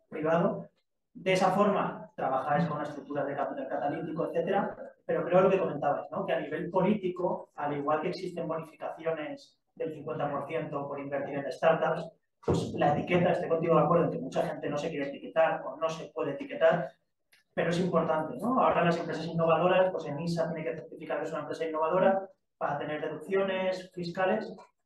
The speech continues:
pues creo que es fundamental que los inversores ante dos productos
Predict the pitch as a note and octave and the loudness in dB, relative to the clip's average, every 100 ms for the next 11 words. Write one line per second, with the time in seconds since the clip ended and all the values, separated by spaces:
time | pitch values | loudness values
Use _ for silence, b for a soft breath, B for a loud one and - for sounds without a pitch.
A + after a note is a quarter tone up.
0 | _ E3+ E3 D#3+ F3+ F3+ F3 E3+ D#3+ D#3+ | _ -10 -6 -4 -4 -4 -2 0 0 -2
1 | D3+ D#3+ E3+ F3 E3+ E3+ D#3+ - - E3+ | 2 2 4 2 0 -2 -4 -4 -2 0
2 | F#3 - - _ _ - C#3+ - F3 F3 | 0 -2 -10 _ _ -12 -8 -6 -4 -4
3 | G3+ F3+ F#3+ F#3+ F#3+ F#3 - - | -2 2 2 2 2 2 0 -8